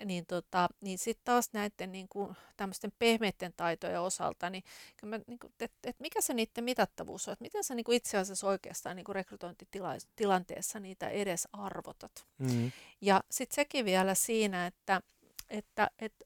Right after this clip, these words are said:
Speaker 1: et onko se, niinku, et onko tää, niinku, oikeasti nyt, niinku, voiko näissä edes puhua,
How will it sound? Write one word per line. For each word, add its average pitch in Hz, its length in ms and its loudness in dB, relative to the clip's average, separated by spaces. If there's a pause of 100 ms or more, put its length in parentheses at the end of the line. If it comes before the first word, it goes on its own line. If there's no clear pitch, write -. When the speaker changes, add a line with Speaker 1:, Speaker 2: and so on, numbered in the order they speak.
(160)
Speaker 1:
et - 100 -10
onko 302 160 -4
se, 285 120 2
niinku, 247 240 0 (720)
et - 160 -4
onko 302 220 2
tää, 262 140 6
niinku, 247 240 4
oikeasti 233 500 6
nyt, 196 240 -6
niinku, 196 400 -8 (1300)
voiko 233 220 2
näissä 220 240 4
edes 208 180 0
puhua, 254 500 6